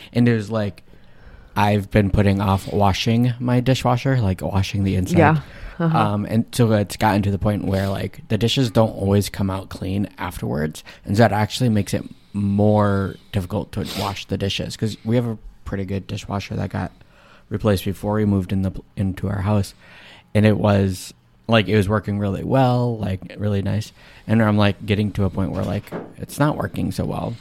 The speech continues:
Speaker 1: But the fact that, like, I need to have the dishes in the dishwasher and, like, off the counter
Speaker 2: Mm-hmm.
Speaker 1: was postponing the fact that I needed to wash,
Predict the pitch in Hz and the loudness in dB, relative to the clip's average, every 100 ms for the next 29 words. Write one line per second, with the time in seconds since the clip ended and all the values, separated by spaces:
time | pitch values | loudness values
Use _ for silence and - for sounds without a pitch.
0 | - - - - 113 101 104 110 120 107 | -18 -20 -20 -2 2 4 2 2 0 0
1 | 101 - - - 104 107 107 107 104 92 | -2 -4 -16 -4 0 2 2 2 0 0
2 | 98 98 98 95 101 - 104 87 - 101 | -2 -4 -4 -4 -4 -4 -4 -6 -4 -2
3 | 101 98 95 - 104 - 110 113 - - | -2 -2 -4 -2 -4 -2 -4 -4 -6 -8
4 | 95 101 101 - 82 107 101 - - 98 | -6 -6 -8 -12 -6 -4 -4 -6 -8 -4
5 | 95 120 127 147 175 165 156 147 - - | -4 -2 -2 -2 -2 -2 -4 -6 -10 -20
6 | - - 113 110 98 - 110 101 98 101 | -20 -2 2 4 4 2 2 2 2 2
7 | 117 107 107 98 98 98 95 95 98 104 | 2 0 -2 -4 -2 -2 0 0 0 0
8 | 101 - - 98 95 95 90 - - | -2 -8 -8 -4 -2 -4 -6 -6 -8